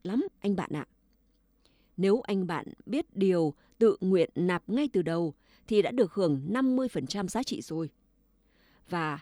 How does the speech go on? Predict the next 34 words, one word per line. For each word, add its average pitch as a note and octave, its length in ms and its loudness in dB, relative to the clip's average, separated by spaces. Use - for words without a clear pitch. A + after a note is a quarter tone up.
một F3 240 2
khi G#3+ 280 -4
đã - 120 -2
để G3 260 4
cho G#3 180 -6
người F#3 200 4
nhà D#3 140 -2
nước B3 320 -2
thọc - 260 -8
tay B3+ 160 -4
vào E3 240 -4
tận - 220 -8
lỗ G#3+ 260 -2
đến E4 180 -4
thế F#4 80 -4
này, F3+ 240 -4
là F3 120 -4
anh G3 220 -4
bạn C#3 320 -6
chả G#3+ 240 -6
còn D#3 180 -6
gì C#3+ 140 -6
nữa. C4 300 -6
Nhưng F#3+ 200 6
cũng A3 180 -4
còn C#3+ 220 -2
may G3 280 -4
là G3 260 0
nhờ F#3+ 160 4
có C4+ 140 -2
nó C4+ 300 -2
mà F3 260 0
cũng C#4+ 220 -4
còn D#3 320 -2